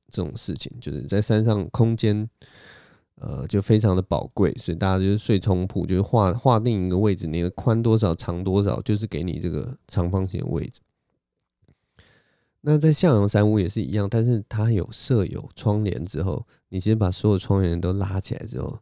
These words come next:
你就等于有一个自己很隐秘、很隐私的一个空间。然后再加上山屋里面其实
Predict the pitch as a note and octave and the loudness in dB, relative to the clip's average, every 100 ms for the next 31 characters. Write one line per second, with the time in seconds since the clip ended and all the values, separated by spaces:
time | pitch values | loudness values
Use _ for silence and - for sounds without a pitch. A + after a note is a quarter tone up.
0 | _ - G#2 C3+ B2 F2 F2+ F2 E2+ F2 | _ -8 0 0 2 2 2 2 0 -2
1 | F2 - G#2+ G2+ G2 - - B2 E2+ E2+ | -6 -10 -12 -6 -6 -6 -10 -10 -6 -6
2 | D#2+ G#2 G#2 F2+ F2+ G2+ G#2+ E2+ F2+ - | -2 -2 -2 -2 -4 -2 -2 -2 -4 -10
3 | - G#2+ G#2 D2+ D#2+ D2+ F#2 - - G#1+ | -6 0 0 0 -4 -4 -6 -4 -8 -10
4 | C3 _ _ _ _ _ _ - - A2 | -10 _ _ _ _ _ _ -20 -4 0
5 | B2+ D3+ D3 D3 D3+ - B2 B2 B2 F2+ | 0 0 2 2 2 2 2 2 2 0
6 | F2+ G2 - F#2 | 0 -2 -4 -4